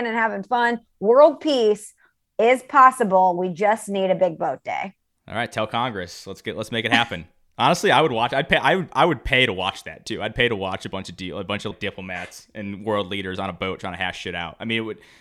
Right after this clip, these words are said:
Speaker 2: it would kind of be funnier if it was Trump. Not to make this political, but imagine Trump and a bunch of dudes on a boat.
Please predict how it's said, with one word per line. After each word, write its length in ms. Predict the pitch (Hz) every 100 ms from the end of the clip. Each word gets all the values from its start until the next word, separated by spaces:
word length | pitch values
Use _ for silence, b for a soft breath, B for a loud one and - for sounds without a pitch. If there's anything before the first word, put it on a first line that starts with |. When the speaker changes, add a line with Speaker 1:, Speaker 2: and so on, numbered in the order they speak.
| b b -
Speaker 2:
it 80 |
would 200 | 135 120 -
kind 220 | 160 165
of 60 |
be 80 | 127
funnier 420 | 120 127 117 104 98
if 100 | 104
it 40 |
was 160 | 90 -
Trump. 360 | 107 98 101
Not 160 | 98 95
to 100 | 92 - _ _
make 220 | 107 101
this 120 | 107
political, 480 | - 98 104 - 117
but 160 | 98 101
imagine 320 | 110 123 151
Trump 320 | - 117 110
and 80 | 117
a 20 |
bunch 180 | 110 110
of 40 | 104
dudes 200 | 107 110
on 80 | 101
a 40 |
boat. 400 | 82 90 92